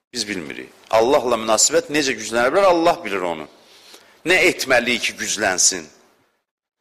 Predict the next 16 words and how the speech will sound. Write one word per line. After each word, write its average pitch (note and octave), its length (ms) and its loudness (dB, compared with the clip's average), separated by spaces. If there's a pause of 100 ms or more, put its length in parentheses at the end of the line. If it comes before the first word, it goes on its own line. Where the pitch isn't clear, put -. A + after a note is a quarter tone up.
(140)
Hər E3+ 160 4
işin F3 180 2
mütəxəssisi D3+ 640 0
yoxdur. B2+ 460 -2 (340)
Gedirsən, D3+ 400 0
müraciət C#3 380 0
edirsən, C3+ 280 -4
deyirsən, B2+ 240 -4
"Bunu B2+ 160 -6
necə B2 280 0
eləyim? G#2 280 -4
Yolunu A2+ 320 2
öyrət." F#2+ 400 0 (1900)
İndi E3+ 180 0
necəm? D#3+ 400 2 (180)
Mən D#3+ 220 0